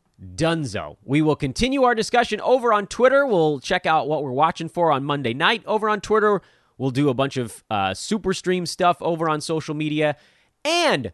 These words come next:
big news on the premium front. For any of you guys that have the Fantasy Pass or any of the bundles that contain the Fantasy Pass, we are moving the pro question and answer back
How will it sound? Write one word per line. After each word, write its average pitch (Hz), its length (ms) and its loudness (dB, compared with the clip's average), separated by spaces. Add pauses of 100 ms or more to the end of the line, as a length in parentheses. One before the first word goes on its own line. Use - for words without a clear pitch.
(200)
big 330 200 -2
news 277 540 0
on 247 300 -2
the 220 80 -2
premium 277 720 -4
front. 139 340 -2
For 170 120 -4
any 233 100 -4
of 240 60 -8
you 240 100 -6
guys 220 260 2
that 180 140 -2
have 185 220 -8
the 170 80 -6
Fantasy 247 600 -4
Pass 113 460 -4
or 131 200 -4
any 143 120 -6
of 123 80 -6
the 117 80 -4
bundles 131 360 -4
that 92 180 -8
contain 113 360 -8
the 180 60 -8
Fantasy 78 380 -12
Pass, - 360 -18 (260)
we 294 140 4
are 311 100 10
moving 302 440 2 (260)
the 185 120 2
pro 240 400 4
question 220 440 0
and 214 100 0
answer 214 300 -2
back 196 580 0